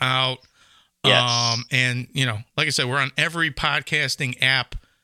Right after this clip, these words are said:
Speaker 1: Subscribe so you don't miss an episode. If you like what we're doing, tell your friends. Uh, we hope you keep listening, and we enjoy doing this for you. So
Speaker 2: Absolutely.
Speaker 1: you guys have a,
Speaker 2: Thanks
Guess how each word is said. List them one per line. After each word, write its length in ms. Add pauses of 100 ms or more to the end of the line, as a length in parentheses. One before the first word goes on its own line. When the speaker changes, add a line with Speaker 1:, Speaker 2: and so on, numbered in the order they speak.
(140)
Speaker 1:
Subscribe 680
so 80
you 80
don't 180
miss 200
an 100
episode. 440
If 120
you 80
like 240
what 120
we're 60
doing, 300
tell 200
your 120
friends. 500 (720)
Uh, 460
we 100
hope 280
you 440
keep 280
listening, 600 (120)
and 260
we 140
enjoy 320
doing 180
this 140
for 200
you. 160
So 280 (360)
Speaker 2:
Absolutely. 800 (140)
Speaker 1:
you 160
guys 280
have 120
a, 40
Speaker 2:
Thanks 140